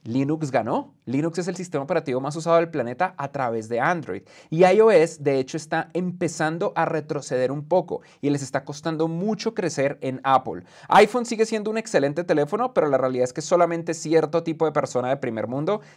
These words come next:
tiende a tener un iPhone. Si tú tienes un iPhone, probablemente tú estás en un porcentaje de ingresos más alto que el resto de la humanidad. Si te quieres sentir un minuto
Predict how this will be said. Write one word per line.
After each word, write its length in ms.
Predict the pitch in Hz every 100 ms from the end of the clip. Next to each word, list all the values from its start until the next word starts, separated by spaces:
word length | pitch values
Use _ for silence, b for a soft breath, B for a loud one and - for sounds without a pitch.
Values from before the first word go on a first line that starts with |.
| _
tiende 300 | 147 147 139
a 80 | 139
tener 320 | 143 120 107
un 200 | 120 117
iPhone. 380 | 127 131 - 71 b b
Si 220 | - 160
tú 160 | 151 269
tienes 240 | 269 233
un 100 | 226
iPhone, 380 | 240 160 98 -
probablemente 880 | - 147 160 175 214 190 117 117 - _ _
tú 100 | 156
estás 440 | 151 - 160 170 -
en 100 | 147
un 140 | 147
porcentaje 580 | 160 165 160 151 127 131
de 80 | 147
ingresos 460 | 127 117 113 127
más 200 | 135 135
alto 320 | 156 160 226
que 100 | 220
el 60 | 208
resto 280 | 208 196 202
de 60 |
la 60 | 202
humanidad. 520 | 196 202 254 190 - b b b
Si 100 | -
te 80 | 135
quieres 160 | 139 170
sentir 260 | 185 160
un 220 | 165 175 196
minuto 480 | 214 247 247 90